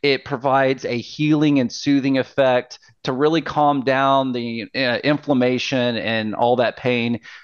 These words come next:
Uh, and another side note is the indirect benefits of magnesium is eight, over eighty percent of Americans are deficient in magnesium. So we're also kinda helping indirectly this, this deficiency, this magnesium deficiency problem, uh, with Americans.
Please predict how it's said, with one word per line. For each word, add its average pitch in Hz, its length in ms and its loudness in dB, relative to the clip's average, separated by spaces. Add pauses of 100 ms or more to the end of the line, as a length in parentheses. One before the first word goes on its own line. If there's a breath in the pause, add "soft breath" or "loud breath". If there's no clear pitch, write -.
(140 loud breath)
Uh, 123 400 2
and 139 120 0
another 160 360 2
side 180 340 -2
note 127 340 0
is 123 360 -2 (300 loud breath)
the 143 180 0
indirect 160 600 0
benefits 143 500 -2
of 110 160 -2
magnesium 117 640 0
is 110 180 -4
eight, 147 160 0
over 160 260 0
eighty 147 220 0
percent 139 300 -4
of 113 80 -4
Americans 127 600 0
are 120 60 0
deficient 110 720 -2
in 117 120 -4
magnesium. 123 800 0 (300 loud breath)
So 156 120 0
we're 143 140 2
also 160 460 2 (100)
kinda 160 220 -2
helping 151 460 0
indirectly 135 560 0
this, 123 280 -6 (200 loud breath)
this 139 180 -2
deficiency, 139 680 -2
this 117 220 -4
magnesium 131 480 2
deficiency 123 600 -2
problem, 113 500 0 (340 loud breath)
uh, 120 340 2
with 117 140 -2
Americans. 117 800 0